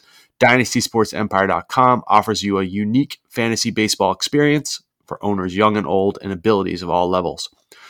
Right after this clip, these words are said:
So what makes D S E unique? For starters, you can draft high school and international baseball phenoms as young as sixteen, retain ownership of your favorite players for their entire baseball career, and build a cash cow contender that would make any front office envious for years to come.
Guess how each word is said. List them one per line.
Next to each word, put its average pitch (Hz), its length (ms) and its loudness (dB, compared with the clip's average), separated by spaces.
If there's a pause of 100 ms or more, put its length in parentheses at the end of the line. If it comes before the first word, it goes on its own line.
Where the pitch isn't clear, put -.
So - 160 -4
what 123 160 4
makes 123 260 0
D 120 200 4
S 135 180 2
E 135 40 0
unique? 127 460 2 (280)
For 107 80 -4
starters, 131 400 4
you 110 80 -4
can 110 100 -4
draft 104 300 0
high 123 140 4
school 135 440 0
and 107 160 -6
international 120 600 -2
baseball 110 400 0
phenoms 107 500 -6
as 87 100 -10
young 101 220 -6
as 95 80 -8
sixteen, 101 560 -8 (520)
retain 131 360 2
ownership 127 500 2
of 90 140 -4
your 90 80 0
favorite 107 320 2
players 104 600 0
for 82 120 -10
their 82 180 -6
entire 113 420 0
baseball 110 380 0
career, 82 460 -8 (340)
and 101 140 -10
build 101 160 0
a 92 40 -6
cash - 340 0
cow 95 180 2
contender 123 560 -2 (240)
that 95 80 -2
would 98 100 2
make 95 240 -2 (260)
any 131 200 6
front 92 220 -2
office 87 440 -4 (120)
envious 98 400 -2
for - 120 -8
years 92 240 -6
to 95 100 -12
come. 85 280 -10